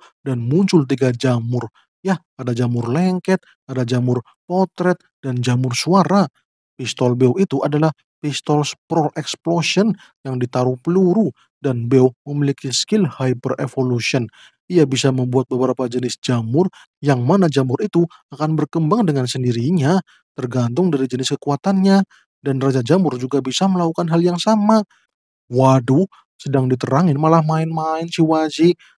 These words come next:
"Tapi saya belum punya skill Hyper Evolution, Tante. Sepertinya aku nggak bisa." "Tentu saja bisa, Yang Mulia.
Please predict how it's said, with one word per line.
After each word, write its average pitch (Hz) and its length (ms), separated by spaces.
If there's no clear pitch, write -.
"Tapi 127 480
saya 143 400
belum 123 320
punya 127 320
skill 131 320
Hyper 123 400
Evolution, 131 800
Tante. 117 840
Sepertinya 123 560
aku 143 240
nggak 135 160
bisa." 143 560
"Tentu 123 160
saja 139 380
bisa, 139 340
Yang 123 240
Mulia. 120 400